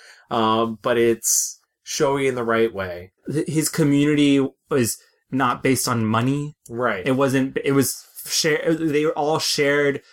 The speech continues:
Speaker 2: Even if, like, you know, Vampira was, like, not, like, you know, "Oh, this guy is super fucking cool," but she,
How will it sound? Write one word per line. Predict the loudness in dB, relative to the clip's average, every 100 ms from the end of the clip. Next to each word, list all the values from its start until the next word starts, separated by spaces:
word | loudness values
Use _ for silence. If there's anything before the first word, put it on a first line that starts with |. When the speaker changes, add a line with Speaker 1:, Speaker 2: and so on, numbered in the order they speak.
| _ -2
Speaker 2:
Even | 2 2
if, | 0
like, | 0 -2 -2
you | 0
know, | 0 2
Vampira | 0 0 0 2 2 2
was, | 0 0
like, | -2 -2
not, | -2 0 -2 -2
like, | -2 -2 -6 _ _ _ _ _ _ _ _ _ _ -2
you | 0
know, | 0 -2
"Oh, | 0 0 0
this | -2
guy | -2 -2
is | -2 -4
super | -6
fucking | -4 -2 -2
cool," | -2 0 0
but | -2 -4
she, | 0 2